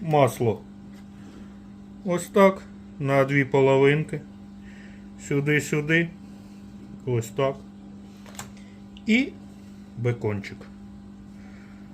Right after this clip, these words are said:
На цю половинку. Та ось сюди.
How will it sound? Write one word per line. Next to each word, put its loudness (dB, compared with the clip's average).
На 4
цю 0
половинку. 4
Та 2
ось 0
сюди. -4